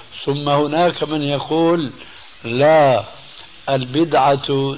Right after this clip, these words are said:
تنقسم إلى قسمين، بدعة حسنة وبدعة سيئة".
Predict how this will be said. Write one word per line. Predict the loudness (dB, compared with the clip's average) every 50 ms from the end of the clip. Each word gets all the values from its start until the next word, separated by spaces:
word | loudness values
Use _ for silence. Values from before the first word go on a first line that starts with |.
| -10 -6
تنقسم | -4 -4 -4 -4 -6 -2 -2 -2 -2 -2 -6 -8 -8 -8
إلى | -6 -6 -6
قسمين، | -6 -6 -8 -8 -6 -8 -8 -6 -4 -4 -2 -4 -4 -6 -10 -14 -20 -20 -20 -20 -20 -20 -20 -20 -18 -18 -16 -16 -16 -18 -20 -20 -20 -20 -20 -20 -20 -18 -18 -18 -18 -18 -20 -20 -16
بدعة | -8 -2 -2 0 0 2 2 2 2
حسنة | 2 2 0 -2 0 -2 -4 -2 0 0 0 0 -2 -4 -6 -4
وبدعة | -4 -2 -2 -2 -2 -2 0 0 0 0
سيئة". | 0 0 -2 -2 -4 -4 -4 -4 -2 -2 -2 -2